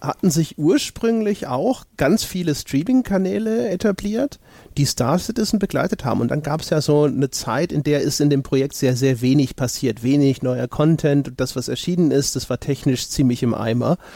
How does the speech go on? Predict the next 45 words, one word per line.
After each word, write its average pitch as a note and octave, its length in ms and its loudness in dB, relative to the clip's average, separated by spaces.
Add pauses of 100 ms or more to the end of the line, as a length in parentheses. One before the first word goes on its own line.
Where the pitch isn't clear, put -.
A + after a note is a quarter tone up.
(340)
Und C#3 100 2
da D3+ 120 4
ist E3 200 -2
eine D#3+ 240 2
Reihe C#3+ 300 2
von G#3+ 160 -2
diesen F#3+ 240 -8
Kanälen E3 440 2
ist E3 160 -4
einfach C#3+ 380 -2
wieder E3 200 0
vom C3+ 180 2
Netz D3+ 280 0
gegangen, G2+ 400 -8
weil A2 120 -2
die A#2+ 80 -4
Leute C3+ 300 -2
gesagt C#3 420 -2
haben, D3+ 180 2
so, D3 140 0
„Boah, C3+ 260 2
ich - 180 -4
weiß C3 260 0
ehrlich C#3+ 280 -2
gesagt C3 340 -2
gar B2 140 0
nicht C#3+ 200 0
mehr, C3+ 120 2
was B2+ 160 -4
ich B2+ 100 -6
hier B2 140 -4
erzählen F3+ 400 0
soll. D3+ 220 0
Alles, C3+ 240 -4
was B2+ 160 -4
es A#2+ 80 -8
zu A#2+ 100 -6
spielen C3+ 360 2
gibt, C#3 200 0
habe A#2+ 120 -2
ich A#2+ 60 -8
schon C3 120 0
fünfhundert B2 360 -4
Mal A2 200 -6
durch.“ - 200 -14